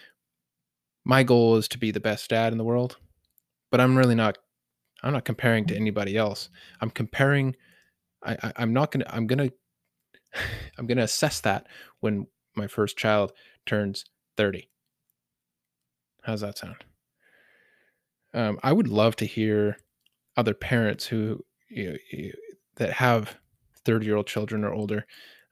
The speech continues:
um, that kind of followed that same line of thought where they just did their best with what they had during those first thirty years. And we know, we all know it's no, it's no cakewalk. Um, but yeah, if you, if,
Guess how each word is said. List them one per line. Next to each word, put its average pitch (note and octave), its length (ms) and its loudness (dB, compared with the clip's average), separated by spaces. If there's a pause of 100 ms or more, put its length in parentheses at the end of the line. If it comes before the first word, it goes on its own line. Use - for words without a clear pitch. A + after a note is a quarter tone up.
(120)
um, G#2 280 -8 (680)
that G#2 160 -4 (680)
kind A2+ 140 -2
of G#2 60 -8
followed G#2+ 340 -4
that G#2 220 0
same G#2+ 340 0 (880)
line A2 200 0
of G2 100 -4
thought G2+ 260 4
where G2+ 100 -4
they G2+ 100 -2
just A#2 220 -6 (200)
did A#2+ 180 0
their A2+ 160 6
best - 600 0 (680)
with A2+ 160 -6
what G#2+ 120 0
they G#2+ 120 2
had G#2+ 400 -2 (340)
during G#2+ 180 -2
those G2+ 200 -4
first - 280 -2
thirty G2+ 220 -2
years. G2+ 320 -2
And G#2 140 -10 (360)
we A#2+ 80 -2
know, G#2+ 100 0
we A#2+ 100 2
all A2+ 120 2
know G2 140 -2
it's - 180 -10
no, G2 220 -6 (360)
it's - 160 -14
no G#2 100 -4
cakewalk. G2+ 480 -6 (720)
Um, - 360 -10 (260)
but A#2+ 80 0
yeah, A2 140 4
if - 140 -6
you, A2 160 0
if, A#2 300 -8